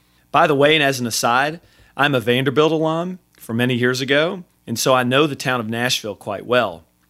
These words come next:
I'm amazed at the number of cranes in the Nashville skyline. There must be twenty-five or more. It's shocking to see how much that city has grown in the past decade. If you've been there, you'll see it immediately.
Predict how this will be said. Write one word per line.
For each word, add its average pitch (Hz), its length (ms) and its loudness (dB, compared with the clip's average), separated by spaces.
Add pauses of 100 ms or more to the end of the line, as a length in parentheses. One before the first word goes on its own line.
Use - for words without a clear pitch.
(120)
I'm 135 140 -2
amazed 139 480 2
at 131 100 -4
the 120 80 -4
number 131 240 0
of 104 160 -6
cranes 143 560 -4
in 110 80 -10
the 107 100 -10
Nashville 117 440 -6
skyline. 107 720 -6
There 131 120 -10
must 120 220 -8
be 110 80 -14
twenty-five 113 640 -2
or 104 80 -10
more. 104 480 -4 (420)
It's - 160 -6
shocking 156 360 2
to 123 80 -2
see 135 180 -4
how 117 140 -4
much 123 320 -2
that 110 180 -8
city 113 240 -8
has 101 160 -8
grown 113 260 -6
in 104 80 -6
the 98 60 -12
past 98 320 -10
decade. 107 380 -8
If 107 200 -12
you've 92 140 -16
been 123 160 -2
there, 110 160 -2
you'll 104 240 -8
see 139 280 0
it 95 100 -4
immediately. 95 640 -6